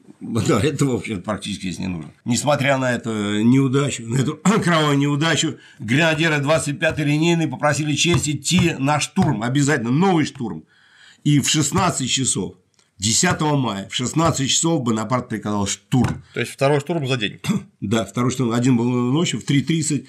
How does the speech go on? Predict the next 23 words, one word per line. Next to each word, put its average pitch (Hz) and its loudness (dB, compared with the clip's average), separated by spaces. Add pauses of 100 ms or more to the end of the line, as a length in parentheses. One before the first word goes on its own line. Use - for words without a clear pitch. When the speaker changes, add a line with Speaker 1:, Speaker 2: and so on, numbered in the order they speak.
Speaker 1:
а 104 -4
другой 123 2
в 147 -6
шестнадцать 123 -4
часов. 110 -4 (140)
Это, 117 0
естественно, 127 2 (280)
промежутки, 139 4
пушки 151 0
били, 151 2
били, 135 2
били, 139 2
не 127 2
прекращая. 117 -6 (240)
Естественно, 131 2
турки 139 -2
здесь 127 0 (140)
несли 143 4
огромные 147 2
потери. 95 -8 (200)
Их 113 0
закидывали 123 0
и, 107 0